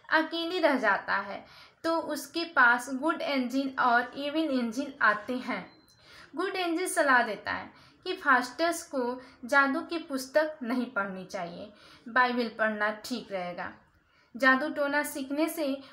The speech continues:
वह भगवान का कुभाजन बनेगा।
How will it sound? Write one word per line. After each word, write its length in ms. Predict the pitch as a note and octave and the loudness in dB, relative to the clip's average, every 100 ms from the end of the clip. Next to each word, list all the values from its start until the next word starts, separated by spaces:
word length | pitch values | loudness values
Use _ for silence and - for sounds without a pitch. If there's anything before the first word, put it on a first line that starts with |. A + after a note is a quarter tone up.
| - | -4
वह 140 | F4+ E4+ | 0 0
भगवान 600 | C4+ C#4 C4+ D4 F4 D#4+ | 0 0 4 4 4 4
का 280 | C4+ F#3 - - - | 4 4 0 -16 -14
कुभाजन 600 | - F4 C4 C4 B3 D#4+ D4+ | -8 -8 -2 0 2 2 0
बनेगा। 440 | F#3+ D#3+ D#3 - | -2 -4 -8 -10